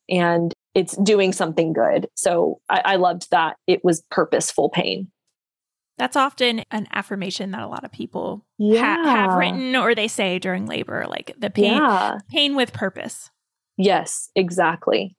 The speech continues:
Speaker 1: So, so true. And I actually, looking back at one of the videos that my mom took during the delivery, they were, they could tell, like, it was, like, one or two more pushes until my daughter was gonna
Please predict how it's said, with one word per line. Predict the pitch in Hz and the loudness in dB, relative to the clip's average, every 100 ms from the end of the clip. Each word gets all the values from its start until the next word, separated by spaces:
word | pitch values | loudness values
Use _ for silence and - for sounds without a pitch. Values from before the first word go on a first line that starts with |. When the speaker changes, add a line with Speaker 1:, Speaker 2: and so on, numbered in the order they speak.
| _ | _
Speaker 1:
So, | - 196 | 0 2
so | 196 180 | 4 0
true. | 180 - 98 208 _ _ _ _ _ _ - | 0 -2 -2 -2 _ _ _ _ _ _ -4
And | 208 190 185 185 - | 0 2 2 0 0
I | 180 | 0
actually, | 190 190 - 202 190 185 - - _ - | 0 0 2 2 2 0 -2 -6 _ 0
looking | 214 202 220 202 | 0 2 2 2
back | 190 190 | 0 0
at | 196 | 0
one | 196 | 2
of | 190 | 2
the | 175 175 | 2 2
videos | 202 202 190 180 180 185 180 - - _ | 2 4 4 4 2 2 0 -4 -8 _
that | 180 - | -2 0
my | 175 | 0
mom | 170 180 175 180 | 2 2 2 0
took | - 175 - - - | 0 0 0 -12 -4
during | 185 175 175 175 175 - _ | 0 2 2 0 -2 -6 _
the | 190 | 0
delivery, | 180 180 180 180 180 175 170 170 - - _ _ _ | 2 4 4 2 2 4 4 2 0 -8 _ _ _
they | 190 190 185 | -2 2 4
were, | 185 180 180 - _ _ - | 2 0 0 -2 _ _ -2
they | - 180 | 0 2
could | 208 | 0
tell, | - 202 196 196 | 0 2 4 2
like, | 180 | 0
it | 180 | 0
was, | 170 165 | 0 0
like, | 165 | 0
one | 185 196 | 0 2
or | 196 | 0
two | - 196 190 | 2 2 2
more | 190 190 | 2 0
pushes | 190 180 185 175 | 0 0 0 0
until | 170 180 175 170 - _ | -2 0 2 2 0 _
my | 196 185 | -2 0
daughter | 180 165 170 | 0 2 2
was | 185 190 | 0 2
gonna | 190 185 185 | 2 2 0